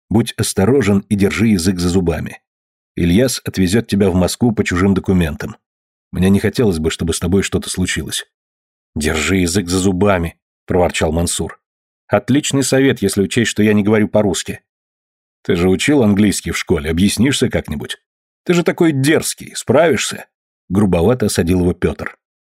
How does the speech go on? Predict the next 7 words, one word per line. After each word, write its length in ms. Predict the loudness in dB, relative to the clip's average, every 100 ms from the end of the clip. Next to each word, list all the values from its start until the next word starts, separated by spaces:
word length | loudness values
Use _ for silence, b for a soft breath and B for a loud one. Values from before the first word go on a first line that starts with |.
| _ _ _ _ _ _ _
От 140 | -2 0
Бахрама 520 | 0 0 2 2 4
он 120 | 2
уходил 440 | 2 0 0 0 0
с 80 |
тяжёлым 420 | 0 0 2 2 0
сердцем. 600 | 0 -2 -2 -8 -10